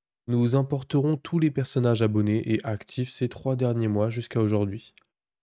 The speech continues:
Différents P N J présents à Astrup vous permettront de monter un Forgelance pour tester la classe à différentes tranches de niveau. Tous les donjons seront activés. Les nouveaux équipements ainsi que ceux qui seront modifiés lors de la mise à jour seront obtenables auprès du P N J bête à test,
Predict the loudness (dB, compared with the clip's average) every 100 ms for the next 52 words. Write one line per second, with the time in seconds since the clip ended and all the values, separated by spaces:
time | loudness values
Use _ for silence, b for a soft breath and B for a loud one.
0 | _ _ _ -4 0 2 2 0 -2 -2
1 | -4 -6 -4 -2 0 0 -2 -4 -6 -2
2 | -2 0 0 -2 -2 -2 2 2 0 -2
3 | -2 -2 0 -2 -2 0 -2 -4 -8 -12
4 | -6 -4 0 2 2 2 0 -2 -6 b
5 | b b _ -4 -2 -2 -4 -2 0 -2
6 | -4 -4 -2 -2 -4 -8 _ _ _ _
7 | _ _ _ _ _ _ _ -2 2 2
8 | 0 -2 -4 -2 -2 -4 -6 -8 -8 -8
9 | _ _ _ _ _ _ _ -4 0 0
10 | 0 -8 -2 0 0 -2 -4 -2 -2 0
11 | 0 0 -4 -6 2 2 4 2 2 0
12 | -2 2 2 4 4 4 2 2 0 0
13 | -2 -2 -2 0 0 0 0 0 0 -4
14 | -2 -2 -4 0 2 2 0 -4 0 0
15 | 0 -10 -8 -6 -6 -8